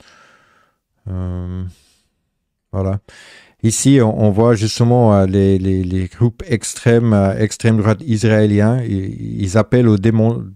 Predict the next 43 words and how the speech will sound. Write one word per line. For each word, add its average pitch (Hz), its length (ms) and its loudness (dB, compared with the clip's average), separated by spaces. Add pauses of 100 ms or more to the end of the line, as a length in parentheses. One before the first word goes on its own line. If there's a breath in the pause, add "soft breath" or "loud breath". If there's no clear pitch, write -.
(140)
démantèlement, 117 880 0
euh, 98 200 -2
du 95 200 -4
dôme 104 260 0
du 113 100 2
Roche. 143 420 -4 (880 soft breath)
Les 101 120 -4
Juifs 110 340 -2
n'ont 104 160 2
pas, 101 720 2
euh, - 20 0 (1300 loud breath)
le 104 100 0
site - 300 -2
le 113 60 2
plus 120 180 0
sacré, 123 460 -2
c'est 104 160 -6
justement 104 540 0
au 101 160 0
même 104 260 4
endroit, 110 400 2
justement 101 480 -4
où 101 140 -2
ils 98 100 -2
sont. 95 300 -6 (640 soft breath)
Et, 92 140 -8
euh, 90 180 -8
vous 92 460 -12
regardez 92 580 -2
vous-même, 98 400 -2
mais 92 180 -2
tout, 107 240 -6 (160)
tout 110 140 -4
le 104 60 -4
temps, 101 260 -4 (220)
il, 98 100 -8
il 95 260 -8
y 95 80 -4
a 95 80 -4
des, 92 260 -4
des, 90 240 -8
des 87 160 -10
clashs - 680 -6